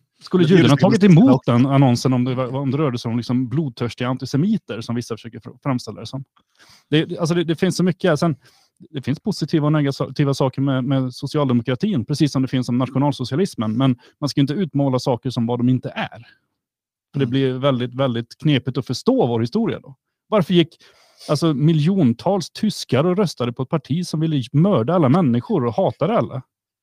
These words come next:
Speaker 1: Va, "Vi ska springa, va, va, vi, vi ska ta över allt och allting ska ägas av, eh, Hitlers riksbank."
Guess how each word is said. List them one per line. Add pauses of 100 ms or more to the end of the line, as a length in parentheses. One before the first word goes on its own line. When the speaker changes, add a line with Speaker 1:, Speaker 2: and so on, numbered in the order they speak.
(160)
Speaker 1:
Va,
"Vi
ska
springa, (360)
va,
va, (180)
vi,
vi
ska
ta
över
allt
och
allting
ska
ägas
av,
eh,
Hitlers
riksbank."